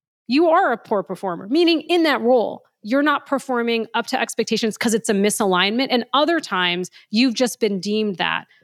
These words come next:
because, another podcast episode for another time, but the professional standards around what is acceptable and not acceptable in the workplace, and,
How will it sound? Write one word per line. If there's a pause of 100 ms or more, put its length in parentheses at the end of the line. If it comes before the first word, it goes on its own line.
(140)
because, (420)
another
podcast
episode
for
another
time, (180)
but
the
professional
standards (120)
around (260)
what (500)
is
acceptable
and
not
acceptable
in
the
workplace,
and,